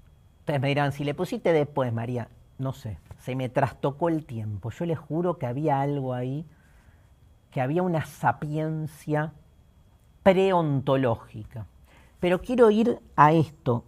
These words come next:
básicamente, que es que uno espera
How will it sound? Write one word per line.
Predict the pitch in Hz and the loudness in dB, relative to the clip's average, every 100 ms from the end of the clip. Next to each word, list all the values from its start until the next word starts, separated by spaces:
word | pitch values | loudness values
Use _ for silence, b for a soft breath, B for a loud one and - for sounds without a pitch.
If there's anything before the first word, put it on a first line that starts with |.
| - | 0
básicamente, | 127 139 139 120 120 120 117 120 120 117 | 2 2 0 -6 -6 -4 -4 -6 -6 -6
que | 143 156 | -2 -4
es | - - _ _ _ _ _ _ _ _ _ _ _ _ | -4 -14 _ _ _ _ _ _ _ _ _ _ _ _
que | 170 175 | -4 -2
uno | 233 220 | 0 -2
espera | - - - 180 156 131 | -6 -14 -2 0 0 -2